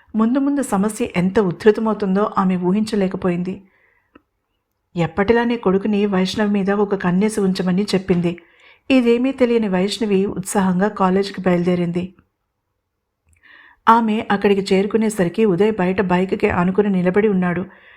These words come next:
రీసెంట్గా వచ్చిన ప్రేమ కథా చిత్రంలో హీరో హీరోయిన్ హెయిర్ స్టైల్లో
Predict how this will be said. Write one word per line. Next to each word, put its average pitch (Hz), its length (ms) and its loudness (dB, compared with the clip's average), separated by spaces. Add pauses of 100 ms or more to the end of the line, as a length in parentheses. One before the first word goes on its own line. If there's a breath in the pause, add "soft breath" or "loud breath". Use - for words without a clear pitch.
(240 loud breath)
రీసెంట్గా 254 520 2
వచ్చిన 233 260 -2
ప్రేమ 185 320 0
కథా 220 220 0
చిత్రంలో 196 540 -2
హీరో 185 360 0
హీరోయిన్ 196 480 0 (500 loud breath)
హెయిర్ 202 260 4
స్టైల్లో 208 600 0